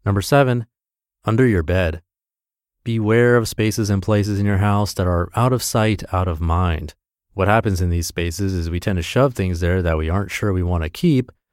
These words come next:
but we aren't ready to get rid of. We put off the decision by saying, "I'll just put it here."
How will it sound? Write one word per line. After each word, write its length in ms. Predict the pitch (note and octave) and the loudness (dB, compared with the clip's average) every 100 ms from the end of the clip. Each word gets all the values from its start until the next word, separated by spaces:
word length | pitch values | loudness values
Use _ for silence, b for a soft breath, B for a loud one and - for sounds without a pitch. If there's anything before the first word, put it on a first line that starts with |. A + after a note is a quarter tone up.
| _ | _
but 200 | - D3+ | 0 2
we 160 | C3+ C#3+ | 2 0
aren't 200 | C3+ C#3 | 0 2
ready 240 | A#2+ B2+ | 2 2
to 80 | A2+ | 0
get 140 | G2+ F#2 | 0 2
rid 220 | A2 G#2 | 2 2
of. 240 | - - _ _ _ _ _ _ | 0 -6 _ _ _ _ _ _
We 80 | F#2 | -6
put 220 | - C#3+ | 0 2
off 140 | C3 | 2
the 100 | - | 0
decision 480 | F2 F2 F#2+ F2 F#2 | -4 -4 -2 0 0
by 140 | F2 F2+ | 0 0
saying, 520 | G#2+ F#2 F2+ F#2 - | -2 -2 -2 -6 -6
"I'll 220 | D#3+ G3+ | -2 -2
just 260 | - F#3 - | -2 -6 -2
put 160 | F3+ | 0
it 120 | D3 A#2+ | 2 2
here." 360 | D3+ G#2 - | 2 0 -2